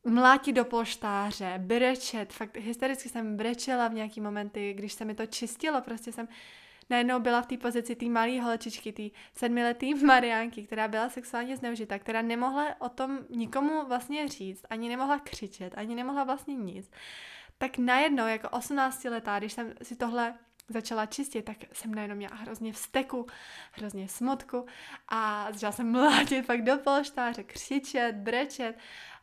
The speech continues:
a vždycky, když jsem tohle udělala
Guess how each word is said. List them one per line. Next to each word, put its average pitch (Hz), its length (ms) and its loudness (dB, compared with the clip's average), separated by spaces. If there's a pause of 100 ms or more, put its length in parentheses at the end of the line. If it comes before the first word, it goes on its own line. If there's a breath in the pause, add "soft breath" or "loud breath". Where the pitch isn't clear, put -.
(100)
a 226 600 -2 (460)
vždycky, 226 360 -4
když 302 160 0
jsem 285 140 -4
tohle 277 180 -2
udělala 208 640 -2